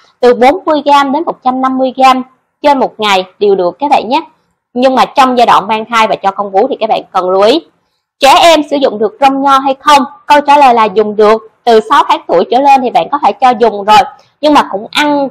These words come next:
năm sáu sợi một lần, và một tuần chỉ ăn một lần duy nhất thôi, không ăn sống như thế này, phải xay ra nấu cái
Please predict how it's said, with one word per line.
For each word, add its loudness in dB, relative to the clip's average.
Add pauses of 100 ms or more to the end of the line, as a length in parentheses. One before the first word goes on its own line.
(880)
năm 0
sáu 2
sợi 0
một -4
lần, 2 (400)
và 2
một -2
tuần -2
chỉ -2
ăn 0
một -2
lần 2
duy -6
nhất -6
thôi, 0 (100)
không 0
ăn -6 (100)
sống 2
như 2
thế 0
này, 0 (380)
phải 2 (100)
xay 2
ra 4
nấu -2
cái -8